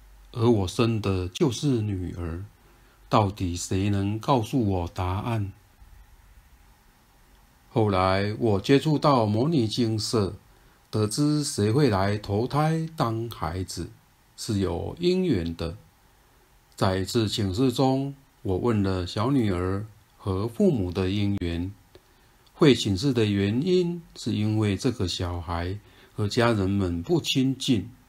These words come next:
佛菩萨告知，他过去世和我们没有因缘。我告知师兄，这个孩子是我向观世音菩萨求来的。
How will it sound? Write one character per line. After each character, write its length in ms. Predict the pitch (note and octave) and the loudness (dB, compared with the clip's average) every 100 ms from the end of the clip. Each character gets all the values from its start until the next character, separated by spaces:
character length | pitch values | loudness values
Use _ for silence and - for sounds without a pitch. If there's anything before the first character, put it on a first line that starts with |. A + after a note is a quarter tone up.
| _ _ _ _ _ _ - | _ _ _ _ _ _ -4
佛 160 | F#2+ | -2
菩 140 | F#2+ G2 | -2 -2
萨 320 | - F#2+ F2 | 0 0 0
告 320 | E2+ D3 G#2+ | -2 0 0
知， 460 | G2 - C3+ C#3 D3 - _ _ _ - | -4 -2 -2 -2 -6 -12 _ _ _ -10
他 180 | - D#3 | -2 0
过 260 | D#3 D3+ | 2 0
去 240 | A2+ D3 B2 | 2 2 2
世 300 | - C#3 G2+ | 2 -2 -2
和 300 | F#2+ - G#2+ | -4 -4 0
我 200 | D3+ G#2 | 2 2
们 200 | F2 F#2 | 0 -2
没 360 | F2 F#2+ G2+ D3 | -2 -2 0 0
有 200 | G2+ E2+ | 0 -2
因 320 | A2 G2+ G2 | -4 -2 -2
缘。 400 | F#2+ E2+ E2+ G2+ - - - _ - - | -4 -4 -6 -10 -14 -20 -20 _ -20 -8
我 140 | G2+ F2+ | -4 -2
告 300 | A2+ G#2 F#2+ | 2 2 0
知 360 | - G#2 G#2 | -4 -4 -4
师 240 | G2 G2+ G2 | -6 -4 -4
兄， 460 | - G2 G2 G2+ G#2 _ _ - - | -2 -2 -2 -6 -10 _ _ -20 -2
这 160 | C#3+ | 0
个 120 | G#2+ G#2 | 2 0
孩 280 | F#2+ A2 | 0 0
子 300 | B2+ - G#2 - - | 0 -2 -6 -6 -14
是 200 | - E3+ | -8 -2
我 180 | A2+ F#2 | -2 -2
向 320 | - B2+ G2+ | 0 -2 -2
观 240 | - D3+ | -2 -2
世 240 | D#3+ - E3+ | 0 0 2
音 220 | D3 D3+ | 2 2
菩 220 | D3+ G2 | -2 -6
萨 360 | F#2+ A2 F#2+ F2+ | -2 0 0 -2
求 320 | - - F#2 B2 | -8 -6 -2 0
来 240 | G#2+ F2 | -2 -4
的。 180 | - | -10